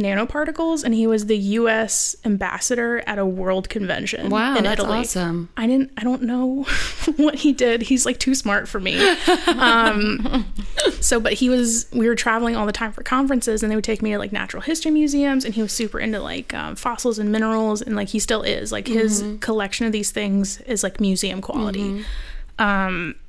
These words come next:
Speaker 1: and so we would go to the nas-, natural history museums, and I would get to see skeletons. And, like, I remember one time, I think we were in San Francisco,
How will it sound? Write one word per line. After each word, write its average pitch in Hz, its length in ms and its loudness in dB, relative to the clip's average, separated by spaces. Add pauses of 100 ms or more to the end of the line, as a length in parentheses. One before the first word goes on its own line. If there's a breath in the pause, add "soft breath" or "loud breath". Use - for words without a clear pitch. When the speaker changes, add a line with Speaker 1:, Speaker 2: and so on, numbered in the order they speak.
(140)
Speaker 1:
and 214 160 2
so 202 560 -2 (300)
we 226 120 2
would 208 100 0
go 208 100 0
to 202 60 -2
the 196 100 -4
nas-, 202 320 -2
natural 220 340 0
history 220 260 0
museums, 208 420 0
and 196 60 -4
I 196 40 -4
would 202 80 -6
get 202 120 -8
to - 80 -8
see 202 180 -4
skeletons. 233 960 0
And, 202 480 -2
like, 202 200 -4
I 233 60 -2
remember 220 240 0
one 214 240 0
time, 202 400 -4
I 196 60 -6
think 247 180 -2
we 240 60 -4
were 240 80 -4
in 220 80 -4
San 208 200 -6
Francisco, 202 680 -6